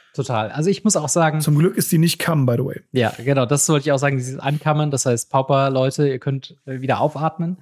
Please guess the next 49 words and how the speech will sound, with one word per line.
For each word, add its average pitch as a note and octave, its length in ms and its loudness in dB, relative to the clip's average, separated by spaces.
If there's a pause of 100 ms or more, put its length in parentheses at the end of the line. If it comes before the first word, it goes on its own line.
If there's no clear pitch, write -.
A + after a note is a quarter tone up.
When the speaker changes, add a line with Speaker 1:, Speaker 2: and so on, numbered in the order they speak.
(440)
Speaker 1:
Ähm, C3+ 640 0
ja, F3 220 4
es E3 120 -2
ist, - 180 0
es G3+ 160 -4
ist A#3+ 160 0
spannend. E3+ 360 0
Ich C#3+ 220 -6
meine, F#3+ 120 4
das E3+ 160 0
ist - 120 0
jetzt F3 260 -2
der D3+ 720 0 (100)
dritte F#3 1040 -2
sieben G3 320 -2
Mana G3 380 -2
vier G3+ 260 -6
vier G#3 440 -4
mit G3 140 -6
Affinity G#3 500 -6
für - 180 -6
Artifacts, - 840 -10
äh, F#3 420 -2
Speaker 2:
Ja. C3 160 -2 (300)
Speaker 1:
glaub G#3 220 -4
ich, - 240 -12 (180)
wenn D#3+ 100 -2
ich C3+ 60 -4
mich D3 80 -2
nicht C#3+ 100 -4
verzählt D#3+ 300 -2
hab. F#3+ 140 -2 (400)
Äh, D3+ 160 4
plus A3 320 0
halt, F#3 160 2
man D#3+ 160 0
kann E3 140 0
den E3 120 -2
auch D3+ 300 0 (120)
potenziell D#3 480 2
für C#3+ 140 -4
ein C#3+ 180 -2
Mana, C3+ 380 -2
hat B2+ 160 -4
man C3 100 -4
einfach C3 180 -10
einen A#2 80 -6
zwei C3+ 200 -2
zweier. D#3+ 400 -4